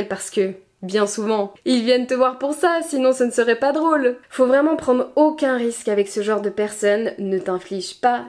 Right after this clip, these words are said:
cette charge mentale, prends le temps de lui expliquer ta réflexion et apprends à savoir dire non quand c'est nécessaire. Je sais, c'est hyper dur de faire ça, mais il vaut mieux parce que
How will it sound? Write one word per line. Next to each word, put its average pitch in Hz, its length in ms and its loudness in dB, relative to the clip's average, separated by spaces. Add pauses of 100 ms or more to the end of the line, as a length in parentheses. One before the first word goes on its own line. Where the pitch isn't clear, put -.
cette 190 200 -6
charge 214 280 -2
mentale, 214 580 0
prends 262 300 -2
le 240 160 2
temps 240 160 -2
de 220 100 -2
lui 208 160 -4
expliquer 214 420 -8
ta 190 140 -6
réflexion 226 720 -4 (440)
et 370 180 2
apprends 311 440 -2 (140)
à 381 40 -2
savoir 330 340 0
dire 240 220 0
non 220 340 -4
quand 359 140 2
c'est 349 160 -2
nécessaire. - 680 -2 (100)
Je 196 160 -2
sais, 214 180 -2
c'est 180 280 0
hyper 202 380 -2
dur 202 260 -2
de 185 100 -4
faire 185 200 -6
ça, 196 320 -2 (400)
mais 226 340 2
il 277 160 2
vaut 269 160 4
mieux 262 260 2
parce 208 220 -4
que 208 280 2